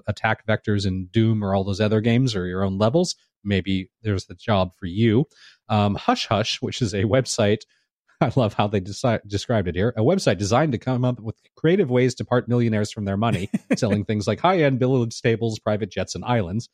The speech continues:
Speaker 1: They say they were approached by a customer who was on the lookout for a private event island for help in setting up the championship.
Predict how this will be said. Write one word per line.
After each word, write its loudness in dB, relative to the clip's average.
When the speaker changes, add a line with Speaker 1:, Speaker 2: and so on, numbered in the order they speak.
Speaker 1:
They 4
say 2
they 4
were 6
approached 0
by 4
a 4
customer -2
who 0
was 0
on 0
the 0
lookout 0
for 0
a -2
private 0
event 0
island 0
for -4
help 0
in -10
setting -2
up -2
the -8
championship. -8